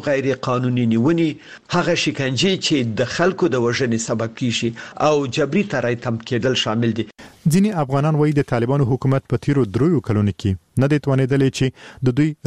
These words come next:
Speaker 2: رضایت ترلاسه کړي. خو طالبان ادعا کوي چې د دوی حکومت مشروع دی او د ټولو خلکو ملاتړ له ځان سره لري. جزئیات له سناکا کړنه.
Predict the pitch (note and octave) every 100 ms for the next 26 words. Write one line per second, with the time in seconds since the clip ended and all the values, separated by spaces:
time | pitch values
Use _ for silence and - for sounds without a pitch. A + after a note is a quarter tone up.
0 | A#2+ G2+ G#2 G#2+ - B2+ G#2+ G2+ - G2+
1 | G#2+ G#2 - _ _ _ - C#3+ C#3+ C3
2 | C#3+ D#3 C3 B2 B2+ A#2+ A#2 - G#2+ G#2+
3 | A2+ A2 - A2 A2 G#2+ G2 - A2 C#3+
4 | C#3 C3 - - B2 B2 B2 A#2+ D#3 D3+
5 | - B2+ B2 C3+ A#2+ G2+ G2+ A2 C3+ A2+
6 | G2 A#2 F#2+ - G2 F#2+ G#2 F#2 _ -
7 | - - A#2+ B2+ C#3 D3 - A#2 A#2+ -
8 | G#2 G#2 G2+ - G2+ F#2+ G2